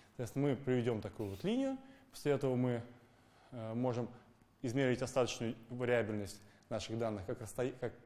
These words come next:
сумму расстояний от наблюдаемых точек до нашей прямой. Э,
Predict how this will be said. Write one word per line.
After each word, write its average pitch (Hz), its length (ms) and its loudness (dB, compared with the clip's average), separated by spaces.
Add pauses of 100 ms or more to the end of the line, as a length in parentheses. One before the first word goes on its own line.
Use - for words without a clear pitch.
(640)
сумму 147 460 0
расстояний 120 600 2
от 104 120 -4 (380)
наблюдаемых 120 640 2
точек 107 400 -2
до 104 140 -6
нашей 101 360 -6 (680)
прямой. 175 400 2 (760)
Э, 104 480 -4